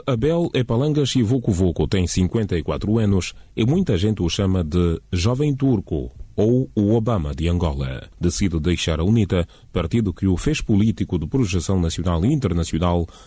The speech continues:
para avançar com o seu próprio projeto. O seu novo projeto político tem a sigla casa, Convergência Ampla de Salvação de Angola.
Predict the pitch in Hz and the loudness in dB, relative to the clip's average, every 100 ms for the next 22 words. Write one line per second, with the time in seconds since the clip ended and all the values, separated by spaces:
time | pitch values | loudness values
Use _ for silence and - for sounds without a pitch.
0 | - - 82 82 - 98 82 92 85 117 | -14 -4 -2 -2 -2 -2 -2 -2 0 0
1 | 110 104 98 95 101 95 - 110 92 78 | -2 0 -2 0 -2 -2 0 0 0 -2
2 | - 65 65 - - - - 71 101 87 | -4 -8 -8 -12 -20 -20 -10 -6 -2 0
3 | 90 73 73 87 85 82 - 78 113 104 | 0 -2 -4 -4 -2 -4 -4 -2 2 2
4 | 95 90 87 - - - 101 123 110 - | 0 0 -2 -4 -18 -4 -2 0 0 0
5 | 113 92 104 104 - - 82 67 69 65 | 0 0 0 -2 -4 -4 -2 -4 -8 -10
6 | 62 - - - - 80 76 78 110 - | -12 -20 -20 -10 -4 -4 -2 -2 -2 0
7 | 101 110 110 92 82 - 85 80 82 113 | 0 0 -2 -2 -2 -2 -2 -2 -2 -2
8 | 101 104 104 107 92 73 | 0 0 2 2 0 -2